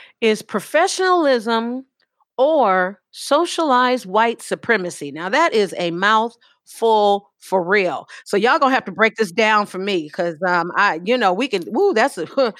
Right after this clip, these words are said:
<laughs> in today's day and age too, we can, we can talk about this all day, but we only have so much time. So who wants to go first to break this down?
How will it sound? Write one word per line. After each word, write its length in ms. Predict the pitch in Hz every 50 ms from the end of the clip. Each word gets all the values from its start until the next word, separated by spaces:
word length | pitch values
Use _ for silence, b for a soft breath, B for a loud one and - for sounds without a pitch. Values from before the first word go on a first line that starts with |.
| - -
<laughs> 180 | - - - -
in 140 | - 196 196
today's 500 | - - 196 185 226 254 277 302 294 226
day 200 | 277 277 294 294
and 80 | 294
age 240 | 302 302 302 294 -
too, 200 | - 339 330 320
we 120 | 254 285 285
can, 180 | 277 214 175 196
we 120 | 220 277
can 160 | - 190 175
talk 220 | - 220 190 185 -
about 200 | 175 185 180 -
this 200 | 233 226 - 190
all 140 | 175 190
day, 180 | 190 233 240 202
but 120 | 196 240
we 140 | 190 226 254
only 160 | 277 294 302
have 160 | 302 285 269 -
so 80 | 285
much 200 | 277 285 294 -
time. 260 | - 277 240 196 180
So 160 | 175 - 175 190
who 140 | 226 302
wants 200 | 294 302 294 -
to 60 | - 247
go 160 | - 247 226
first 320 | - - 240 214 196 -
to 60 | -
break 280 | 180 139 208 202 202 _
this 160 | 190 190 160
down? 360 | - 185 165 151 120 120 -